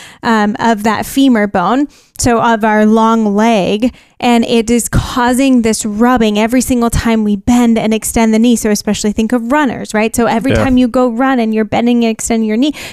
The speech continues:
Speaker 1: you're getting this rubbing and this friction. Well, not necessarily. There's, you're, though you have some tension that's pulled through that band,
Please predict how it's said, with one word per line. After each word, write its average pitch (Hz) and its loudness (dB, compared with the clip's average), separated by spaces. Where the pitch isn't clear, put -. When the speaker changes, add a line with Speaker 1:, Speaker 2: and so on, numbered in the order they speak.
Speaker 1:
you're 247 2
getting 254 0
this 226 -2
rubbing 226 0
and 202 -4
this 196 -6
friction. - -6
Well, 269 0
not 269 4
necessarily. 233 -2
There's, 247 0
you're, 240 -2
though 240 -2
you 285 2
have 247 2
some 214 -2
tension 339 -2
that's 220 -6
pulled 254 -2
through 233 0
that 214 -2
band, 202 -2